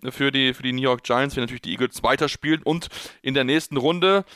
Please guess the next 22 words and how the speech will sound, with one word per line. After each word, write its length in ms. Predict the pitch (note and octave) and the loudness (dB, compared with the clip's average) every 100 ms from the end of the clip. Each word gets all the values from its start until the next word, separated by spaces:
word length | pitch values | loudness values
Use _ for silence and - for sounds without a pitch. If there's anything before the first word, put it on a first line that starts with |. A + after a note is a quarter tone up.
| - - - | -20 -16 -8
auf 160 | C3+ | -8
keinen 300 | - C#3 D#3+ | -2 -2 0
weiteren 340 | B2 D3 - A#2+ | 0 0 -2 -6
Division 320 | A#2+ B2 A2+ | -4 -2 -2
Opponent 500 | A2 A#2 A2 G2 - | 0 0 -2 -4 -6
treffen. 300 | - A#2 A2 | -2 -2 -4
Das 140 | G#2 | -8
können 140 | - C3+ | -4 -4
wir 60 | |
schon 120 | C3 | -2
mal 140 | B2 A#2 | -2 0
sagen. 300 | A#2+ C3+ C3+ | 2 0 -2
Sie 280 | A#2+ B2+ B2 | -2 -2 -2
spielen 300 | - B2 B2+ | -4 -2 -2
nicht 180 | D#3+ | -2
gegen 100 | D3 | -2
Dallas 240 | C3 C3+ C3+ | 0 0 0
Cowboys, 400 | C3+ C3+ C3 C3 | 0 0 0 -2
denn 140 | B2 | -4
die 60 | A#2+ | -4
Cowboys 360 | C3 C3 C3 | -2 -2 -2
haben 220 | - C3+ | 0 -2